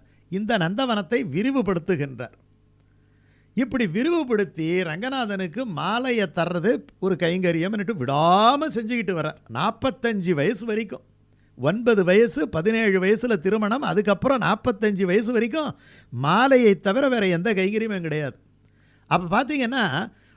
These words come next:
அந்த ஸ்ரீரங்கத்துல வந்து அந்த கோபுரங்கள் எல்லாம் பொற்கூரை எல்லாம் வீணா போயிடுச்சு. எவ்வளவோ பேர் இருக்கிறாங்க, ராஜாக்கள் இருக்கிறாங்க, அரசாங்கம் இருக்கு இல்லையா? ஆனா அங்கேயெல்லாம் போல. அந்த அர்ச்சகர்கள் எல்லாம் ரங்கனுக்கு வந்து பொன்கூரை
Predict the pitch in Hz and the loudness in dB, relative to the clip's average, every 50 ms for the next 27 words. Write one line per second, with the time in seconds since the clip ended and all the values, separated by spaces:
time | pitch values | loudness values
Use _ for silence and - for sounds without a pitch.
0 | _ _ - 170 196 190 175 170 160 160 156 151 147 143 147 - - 131 - - | _ _ 0 0 0 2 2 2 4 4 4 2 2 0 -2 -4 -8 -12 -10 -6
1 | 247 277 285 285 269 262 240 233 190 165 214 190 196 180 190 190 196 262 262 233 | -4 0 0 0 0 2 0 -2 0 0 0 0 0 0 -2 -2 -2 -2 -2 -2
2 | 208 185 175 151 135 185 233 262 233 247 240 233 214 202 202 190 185 190 202 214 | 0 -2 -2 -2 0 2 2 2 2 2 0 -2 0 0 0 0 0 0 -2 -2
3 | 247 262 240 196 165 135 127 131 - _ _ _ _ _ _ _ _ _ - 214 | -2 -2 0 -2 -4 -4 -6 -10 -14 _ _ _ _ _ _ _ _ _ 0 0
4 | 247 226 - - 269 269 254 220 208 185 135 151 185 208 233 247 185 165 214 254 | 0 0 0 0 4 6 6 6 6 4 2 0 0 0 -2 -2 2 4 4 6
5 | 262 254 202 175 180 165 151 - - - - _ _ _ _ _ _ _ _ _ | 6 4 2 2 -2 -4 -4 -8 -10 -18 -20 _ _ _ _ _ _ _ _ _
6 | _ _ _ _ _ _ _ _ _ _ _ _ 120 127 147 160 185 202 240 269 | _ _ _ _ _ _ _ _ _ _ _ _ -2 -2 0 2 2 2 2 2
7 | 220 233 220 220 214 220 208 208 196 185 175 165 143 131 127 147 165 180 190 175 | 4 6 8 8 8 6 6 4 4 4 4 2 0 2 2 0 2 2 0 0
8 | - 185 165 165 170 147 165 160 160 160 180 190 165 175 - 208 208 190 185 175 | 0 0 -2 -2 0 0 0 0 0 2 2 2 2 2 0 0 0 0 2 0
9 | 160 160 160 139 135 143 - - - _ _ 160 190 - 180 190 208 190 156 - | 0 0 0 0 -2 -4 -6 -8 -16 _ _ 2 4 6 6 6 4 2 0 -6
10 | - _ _ _ _ _ - 147 180 190 170 151 165 196 202 196 190 226 226 196 | -12 _ _ _ _ _ -2 2 2 2 2 0 0 2 2 2 2 2 0 0
11 | 175 180 180 175 165 156 147 143 131 143 - - 254 262 240 226 202 185 185 175 | 0 2 2 2 2 2 2 0 0 0 2 0 0 2 2 2 2 4 4 2
12 | 175 175 180 208 240 226 175 156 156 190 233 262 254 240 208 165 208 185 185 180 | 2 2 2 0 0 0 -2 -2 -2 0 0 0 0 0 0 0 -2 -2 -2 -2
13 | 180 226 220 156 - 180 185 233 247 240 254 240 214 196 185 | 0 -2 -2 0 -2 -4 -4 -4 -4 -2 0 2 4 4 2